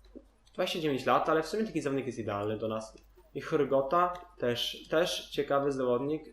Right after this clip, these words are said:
Także to są zawodnicy, których,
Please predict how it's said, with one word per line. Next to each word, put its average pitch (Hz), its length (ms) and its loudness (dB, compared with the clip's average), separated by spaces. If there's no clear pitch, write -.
Także 127 540 -2
to 139 120 -8
są 139 480 -6
zawodnicy, 135 460 -4
których, 127 480 -4